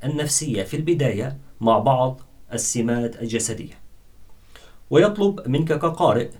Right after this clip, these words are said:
إبداء رأيك حول الطبيعة والتنشئة من خلال تصنيف جدول من أربع عشرة سمة،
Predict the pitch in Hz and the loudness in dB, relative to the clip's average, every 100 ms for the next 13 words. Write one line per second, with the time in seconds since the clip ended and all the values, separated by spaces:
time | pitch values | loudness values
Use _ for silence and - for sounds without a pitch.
0 | - 127 123 156 127 139 156 147 151 - | -8 -6 2 4 4 2 0 -2 -2 -2
1 | 123 110 107 117 135 131 143 156 156 160 | -2 -2 -2 0 2 2 2 2 2 0
2 | - - - - - - - - - 131 | -2 -8 -14 -20 -20 -20 -20 -12 -2 -2
3 | 123 160 180 196 - 143 135 175 147 113 | 0 0 2 2 0 -4 -2 0 0 2
4 | 156 151 165 180 - 117 117 120 151 147 | 0 2 0 0 -4 -4 -2 0 0 0
5 | 147 131 143 139 139 135 110 98 | 0 -2 0 -2 -2 -4 -6 -8